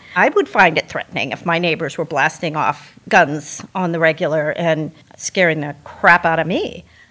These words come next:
It all ended up, um, cordially. Uh, whatever transpired in that, um, event,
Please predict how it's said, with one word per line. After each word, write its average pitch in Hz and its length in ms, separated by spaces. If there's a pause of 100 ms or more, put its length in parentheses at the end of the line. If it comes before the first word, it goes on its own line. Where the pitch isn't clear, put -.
(180)
It 214 400
all 240 380 (120)
ended 208 360 (140)
up, 185 280 (340)
um, 214 600 (120)
cordially. 254 720 (160)
Uh, 180 460 (460)
whatever 233 840 (140)
transpired 240 1000
in 247 180
that, 240 420
um, 208 440
event, 226 480